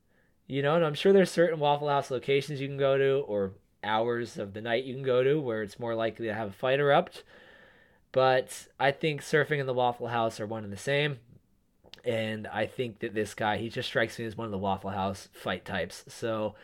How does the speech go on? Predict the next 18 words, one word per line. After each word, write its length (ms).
my 220
penance 280
to 100
him 200
is 100
to 140
just 160
shift 240
that 160
whole 240
mindset. 800
Um, 680
I'm 80
gonna 140
recommend 420
to 100
him 400
meditation. 640